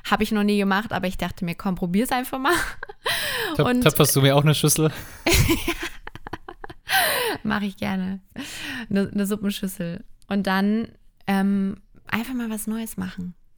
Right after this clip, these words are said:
Speaker 1: Ich glaub, da
Speaker 2: Mhm,
Speaker 1: kann
Speaker 2: das
Speaker 1: sehr
Speaker 2: gla-
Speaker 1: viel frei-, freies Neues entstehen, ja.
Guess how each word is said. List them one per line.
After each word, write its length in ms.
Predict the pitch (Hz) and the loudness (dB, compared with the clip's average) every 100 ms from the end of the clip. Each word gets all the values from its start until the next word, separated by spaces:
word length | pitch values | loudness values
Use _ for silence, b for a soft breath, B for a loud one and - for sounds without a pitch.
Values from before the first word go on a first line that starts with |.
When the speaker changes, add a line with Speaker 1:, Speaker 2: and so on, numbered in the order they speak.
| b b b b b b b - | b b b b b b b -12
Speaker 1:
Ich 80 | |
glaub, 180 | - 220 | -6 -2
da 100 | 220 | -2
Speaker 2:
Mhm, 20 | |
Speaker 1:
kann 160 | 214 208 | 0 0
Speaker 2:
das 80 | 202 | 2
Speaker 1:
sehr 120 | 208 | 0
Speaker 2:
gla- 20 | |
Speaker 1:
viel 360 | 202 220 196 190 | 0 -2 -2 -2
frei-, 420 | - 196 196 - | -4 -2 -2 -4
freies 480 | - - 202 190 - | -6 -4 -2 -2 -2
Neues 320 | 190 196 185 | -2 0 -2
entstehen, 560 | 175 165 - 180 175 175 | -6 -8 -8 -6 -6 -4
ja. 160 | 185 | -6